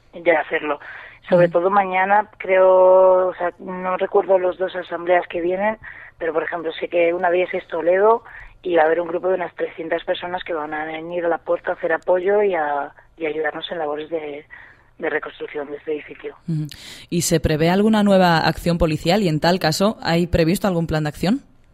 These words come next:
Speaker 1: Hombre, eh, acciones policiales estamos, pues, eh, esperando a ver cómo se va resolviendo. Claro que creemos que las va a haber, no sabemos a cuál edificio van a ir, ya que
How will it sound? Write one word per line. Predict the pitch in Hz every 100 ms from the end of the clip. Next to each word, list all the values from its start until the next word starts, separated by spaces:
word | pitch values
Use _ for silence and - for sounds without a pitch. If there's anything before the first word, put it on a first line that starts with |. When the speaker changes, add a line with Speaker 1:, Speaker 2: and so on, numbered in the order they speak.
| _ _ - - - - -
Speaker 1:
Hombre, | 185 190 196 -
eh, | 175 175
acciones | 165 - 180 180
policiales | - 196 - 190 196 214 214 185 170
estamos, | - 165 170 175 185 196 190
pues, | - 156
eh, | 170 156 151 151 156 170 175
esperando | 170 - 160 151 165 175 185 190 190 175
a | 165
ver | 156 165 -
cómo | 170 170
se | 170
va | 170
resolviendo. | 185 - 165 165 175 175
Claro | - 165 175
que | 185
creemos | - 170 165
que | 165
las | 156 151
va |
a | 151
haber, | 156 180 165
no |
sabemos | 156 170 165 156
a | - 151
cuál | - 170
edificio | 160 156 160 165
van | 165
a | 160
ir, | 175 180
ya | 180
que | 175 165 160